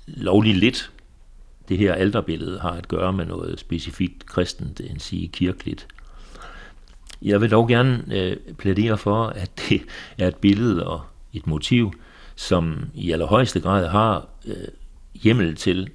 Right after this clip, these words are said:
at, at være i en kirke, og ikke bare være i en kirke, men også være som et, øh, virkeligt opmærksomhedspåkaldende symbol, øh, på det her centrale sted i rummet bag ved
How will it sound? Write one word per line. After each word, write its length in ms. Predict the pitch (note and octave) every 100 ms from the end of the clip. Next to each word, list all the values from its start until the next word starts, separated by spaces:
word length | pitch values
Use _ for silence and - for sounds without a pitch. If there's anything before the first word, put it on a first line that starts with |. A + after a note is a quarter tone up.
| -
at, 200 | F#2 - -
at 160 | F2+
være 280 | F2 F#2+ G#2 G#2+ -
i 80 | F#2+
en 120 | E2+
kirke, 400 | - F#2 G#2 G2 - -
og 100 | E2+
ikke 140 | F#2+
bare 180 | - G2
være 220 | F#2+ G#2
i 40 | G#2+
en 140 | F2
kirke, 360 | D#2+ G2+ A#2+ A#2
men 160 | E2+
også 220 | E2+ G2+ -
være 260 | F2+ G2+
som 280 | G2 D#2 D#2+ - - - - - -
et, 340 | E2 - -
øh, 160 | D#2 D2+ - -
virkeligt 340 | G#2+ C3 A2 E2
opmærksomhedspåkaldende 2250 | D#2+ F#2 G#2 - F2 D#2+ F2 - - - - - - - - F2+ G2 D#2 E2 - D2+ - - -
symbol, 640 | - - F2 E2 G#2 F#2 D#2 - - - - - - -
øh, 220 | D#2+ D2+
på 140 | D2 F2
det 120 | F#2
her 120 | F2+
centrale 540 | - E2 - F#2+ E2+
sted 240 | D2 - F2+
i 60 |
rummet 340 | E2+ E2+ F2+ D2
bag 280 | E2+ E2+
ved 80 | E2